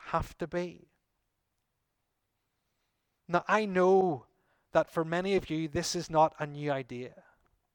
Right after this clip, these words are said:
But I think we've become kind of hardened to it or something. We know those things are true with our minds.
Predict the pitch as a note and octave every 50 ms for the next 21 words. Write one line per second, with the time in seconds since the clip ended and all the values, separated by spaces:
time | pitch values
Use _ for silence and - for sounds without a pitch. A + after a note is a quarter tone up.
0 | _ _ _ _ _ _ _ _ _ _ _ _ _ _ _ _ _ _ _ _
1 | _ _ _ _ _ _ _ _ _ _ _ _ D#3+ E3 E3+ F3+ G3 - - F#3
2 | E3+ D3+ C#3 - D3 D3+ D3 - - D3+ C#3 - - D3 C#3 C3+ C3+ C3 B2+ -
3 | _ _ _ _ - - - D#3 D3+ D3+ D3 C#3 B2+ - - - - _ _ _
4 | _ _ _ _ _ _ _ _ _ _ _ _ _ _ _ _ _ _ _ _
5 | - - _ - - F3 F#3 G3 F#3+ G#3+ G3+ - - G#3 G#3 G#3 F#3+ - - -
6 | F#3+ F3+ - - G3 G3 F#3 - - G3+ G3 F#3 F#3 _ _ _ _ _ _ _
7 | _ _ _ _ _ _ _ _ _ _ _ _ _ _ _ _ _ _ _ _
8 | _ _ _ _ _ _ _ _ _ _ _ _ _ _ _ _ _ _ _ _
9 | _ _ _ _ _ _ _ _ _ _ _ _ _ _ - F#3 F#3 F3+ F#3+ F#3+
10 | G#3 G3+ F#3+ F#3+ E3 - - F3+ F3 E3+ C#3+ D#3 D3 - - - - F3+ F3+ F#3
11 | F#3 E3+ D#3 - D#3+ D3 D3 D3 D#3 D#3+ E3 F3 F#3+ G3+ G#3 G3 F3+ A3 - -
12 | D#4+ - - _